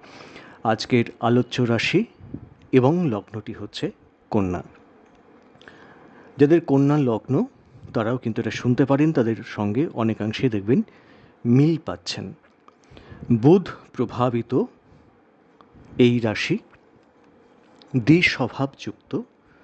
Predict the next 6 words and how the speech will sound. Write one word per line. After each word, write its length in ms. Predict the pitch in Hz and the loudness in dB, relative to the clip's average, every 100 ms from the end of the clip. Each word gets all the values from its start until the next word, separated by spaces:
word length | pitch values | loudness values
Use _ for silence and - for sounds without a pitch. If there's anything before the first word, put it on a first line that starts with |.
| - - - - - - - - - - - - - - - - - - - - - - - - _ | -20 -20 -20 -20 -20 -20 -20 -20 -20 -20 -20 -20 -20 -20 -20 -20 -20 -20 -20 -20 -20 -20 -20 -20 _
পৃথ্বীতত্ত্বের 960 | - 175 - - 196 - 110 - - 175 - 110 - - _ _ _ - - _ - | 2 2 0 -4 -2 -2 -4 -4 -2 -2 -4 -16 -20 -20 _ _ _ -20 -20 _ -8
একটি 220 | 123 - 123 | -6 -6 -8
ঘর। 200 | 101 98 - - _ - - - _ _ _ - - - - - - - - - - - - - - _ _ - - - - - - - - - - | -8 -10 -14 -20 _ -20 -20 -20 _ _ _ -20 -20 -20 -20 -20 -20 -20 -20 -20 -20 -20 -20 -20 -20 _ _ -20 -20 -20 -20 -20 -20 -20 -20 -10 -2
বুধ 440 | 117 131 202 214 - - - - - - _ _ _ _ _ _ _ _ _ - 135 | 4 6 6 2 -4 -16 -20 -20 -20 -20 _ _ _ _ _ _ _ _ _ -4 2
জুন 280 | 156 185 | 4 4
মাসে 400 | 143 92 - 143 | 2 -2 -4 -6